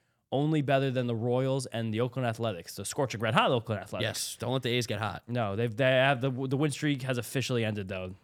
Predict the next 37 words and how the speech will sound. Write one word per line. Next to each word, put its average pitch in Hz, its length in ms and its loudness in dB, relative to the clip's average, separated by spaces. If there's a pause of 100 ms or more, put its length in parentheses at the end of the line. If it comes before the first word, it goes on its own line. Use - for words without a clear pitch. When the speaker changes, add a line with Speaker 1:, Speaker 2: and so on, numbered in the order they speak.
(120)
Speaker 1:
That's 104 180 -8
an, 113 80 -2
as 104 180 0
of 110 80 -6
tonight, 98 360 -4
so 104 100 -6
Speaker 2:
That's 107 160 0
Speaker 1:
they've 101 60 -6
Speaker 2:
a - 40 -6
s-, 104 40 -4
Speaker 1:
now 110 200 2
just 110 260 -2
Speaker 2:
shame. 123 80 -2
Speaker 1:
won 110 200 0 (180)
seven 123 280 0
out 110 100 0
of 107 80 -2
eight 101 140 -4
games. - 300 -8
Speaker 2:
Okay, 98 240 -4
all 117 140 0
right. 90 240 -8
Well, 107 380 -2
I - 440 -16
mean, 113 60 0
listen, 95 240 -4
all 113 140 0
good 113 160 -2
things 104 180 -4
come 107 180 -8
to 107 120 -6
an 92 80 -6
end 90 180 -10
at - 120 -12
some 120 100 0
Speaker 1:
Yes. 101 100 -2
Speaker 2:
point. 73 220 -12